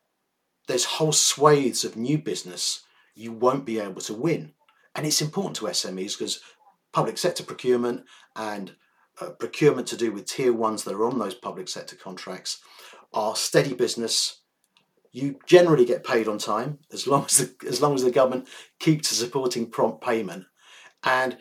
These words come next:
it adds to a level of certainty, especially if you're winning multi-year contracts, um, for supplying goods and services. So that part of, um, your business, if you're not actually dealing with, um,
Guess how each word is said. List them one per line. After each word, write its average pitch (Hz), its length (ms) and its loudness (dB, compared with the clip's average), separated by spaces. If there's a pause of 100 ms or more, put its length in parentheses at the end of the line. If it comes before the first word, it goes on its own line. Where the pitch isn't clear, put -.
(140)
it - 160 -8
adds - 440 0
to 139 160 2
a - 20 4
level 131 240 4
of 120 80 2
certainty, 123 500 0
especially - 420 0
if 120 120 -6
you're 117 100 4
winning 110 300 0
multi-year 110 460 -4
contracts, - 680 -8 (300)
um, 101 380 -8
for 127 380 0
supplying 110 500 -4
goods 110 240 -4
and 98 100 -8
services. 117 560 -4 (320)
So - 200 2
that 175 280 0 (380)
part 180 500 0 (540)
of, 117 420 0 (320)
um, 110 300 -8
your 131 380 4
business, 107 720 0 (180)
if - 160 -4
you're 147 140 10
not 165 180 4
actually 120 280 -4
dealing 131 420 -2
with, 104 300 -8 (340)
um, 98 240 -8